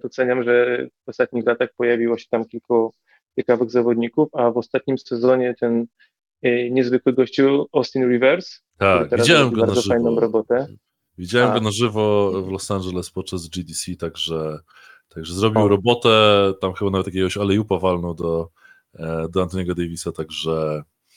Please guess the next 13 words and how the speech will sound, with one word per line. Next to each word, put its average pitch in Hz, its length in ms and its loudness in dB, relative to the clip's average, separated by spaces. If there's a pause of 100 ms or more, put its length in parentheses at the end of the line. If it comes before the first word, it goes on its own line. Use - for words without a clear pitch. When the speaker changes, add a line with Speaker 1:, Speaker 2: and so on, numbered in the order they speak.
(720)
Speaker 1:
No, 117 300 2
Speaker 2:
było 78 180 -8
Speaker 1:
no, - 80 2
Speaker 2:
dobrze. 113 140 2
Speaker 1:
więc 160 160 0
słuchaj, 175 200 4
to 151 60 2
nie 175 60 2
jest 214 120 4
tak, 156 140 0
że, 156 260 4
że, 143 240 0
że 139 300 -4